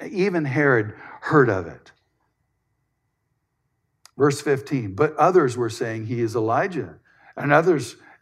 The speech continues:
uh, and others were saying, 'He is a prophet, like the prophets of old.' But when Herod heard of it,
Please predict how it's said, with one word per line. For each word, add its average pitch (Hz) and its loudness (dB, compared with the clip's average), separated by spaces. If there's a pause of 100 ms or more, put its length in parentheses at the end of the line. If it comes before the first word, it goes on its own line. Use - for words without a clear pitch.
(100)
uh, 117 -2
and 135 -4
others 151 4
were 127 -2
saying, 123 -4
'He 147 2
is 143 2
a 165 2
prophet, 185 0
like 131 0
the 131 -6
prophets 139 0
of 143 -2
old.' 165 -2 (480)
But 147 -2
when 175 2
Herod 170 2
heard 117 0
of 101 -2
it, 120 -6